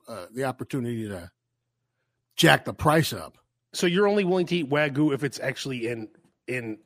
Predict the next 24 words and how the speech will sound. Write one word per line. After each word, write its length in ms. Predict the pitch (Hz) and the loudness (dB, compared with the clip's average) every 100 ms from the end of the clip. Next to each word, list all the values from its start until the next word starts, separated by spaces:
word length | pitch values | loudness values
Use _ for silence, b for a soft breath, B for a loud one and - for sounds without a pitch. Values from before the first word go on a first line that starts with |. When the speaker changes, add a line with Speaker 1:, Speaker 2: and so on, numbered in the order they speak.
| - | -8
Speaker 2:
steak 420 | - - 135 127 | -6 -2 -2 -2
form? 300 | - 104 - - _ _ _ _ _ _ _ _ _ _ _ _ _ | -6 -10 -10 -16 _ _ _ _ _ _ _ _ _ _ _ _ _
Speaker 1:
Yes. 760 | 160 151 180 123 - - - - _ _ - | 0 10 10 10 4 -2 -4 -14 _ _ -4
Speaker 2:
And 100 | 165 | 2
I 40 | |
don't 80 | 269 | 4
even 80 | 359 | 4
know 60 | 359 | 4
if 60 | |
I've 120 | 226 214 | 2 2
even 180 | 185 | 2
Speaker 1:
Yes. 400 | 165 151 185 175 - - | 4 4 2 -4 -10 -10
Speaker 2:
had, 100 | 147 | -10
if, 100 | - - | -8 -4
if 140 | 160 | 2
I've 140 | 180 | 2
even 200 | 175 165 | 2 -2
had 280 | 135 156 170 | -2 -2 -2
proper 360 | - 139 135 131 | -2 -2 0 -2
Wagyu, 540 | 113 104 104 107 87 | -2 -4 -4 -6 -6
now 200 | 120 123 | -4 -4
thinking 300 | 110 120 117 | -2 -4 -6
about 280 | 95 92 - | -8 -8 -10
it. 100 | - | -16